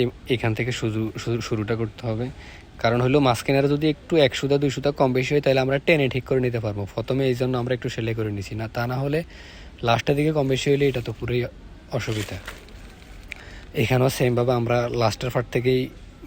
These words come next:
মিলিয়ে নিতে হবে, সেলাই করে নিতে হবে। তার ওদিক থেকে আমরা যদি একটু কম বেশি হয় তাহলে টেনে টুনে এটা ঠিক করা যায়, কিন্তু যদি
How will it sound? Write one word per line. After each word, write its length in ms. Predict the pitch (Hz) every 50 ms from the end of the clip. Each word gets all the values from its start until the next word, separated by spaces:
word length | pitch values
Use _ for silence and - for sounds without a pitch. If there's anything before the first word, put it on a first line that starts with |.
| 151
মিলিয়ে 240 | 135 131 120 113 110 107
নিতে 160 | 107 107 - 127 123
হবে, 220 | 127 131 139 147 160 - - - -
সেলাই 260 | - - 110 110 113 117 120
করে 140 | 120 120 127 131
নিতে 160 | 131 127 - 135
হবে। 140 | 139 143 160 165 160
তার 120 | 147 120 113 110
ওদিক 180 | 107 107 117 113 -
থেকে 160 | - 127 131 127 113
আমরা 140 | 113 113 120 117
যদি 120 | 120 123 135 135
একটু 100 | - 175 170 -
কম 100 | 151 131 127 135
বেশি 160 | 131 - 165 147
হয় 120 | 165 175 180 - - - - - - - - -
তাহলে 200 | 123 123 127 151 165 -
টেনে 180 | 190 175 151 139
টুনে 140 | 135 127 123 113
এটা 100 | 117 110 - -
ঠিক 100 | 120 - -
করা 160 | 120 110 104 95 95
যায়, 120 | 92 90 92 -
কিন্তু 260 | 110 110 107 - 127 135 135 - - - - - - - - - - - - - - - - - - - - - - - - - - - - - - - - - - 139 131 123
যদি 180 | 127 123 120